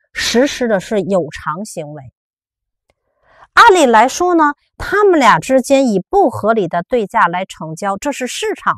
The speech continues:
经济，一个愿打，一个愿挨。债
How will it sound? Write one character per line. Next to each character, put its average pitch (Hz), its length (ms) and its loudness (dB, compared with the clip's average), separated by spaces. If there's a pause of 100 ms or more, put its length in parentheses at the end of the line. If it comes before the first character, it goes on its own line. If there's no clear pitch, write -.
经 175 240 -8
济， 175 260 -6 (400)
一 320 180 0
个 359 120 2
愿 320 300 2
打， - 200 -4 (340)
一 269 160 0
个 320 120 2
愿 277 180 2
挨。 160 520 -4 (640)
债 - 120 4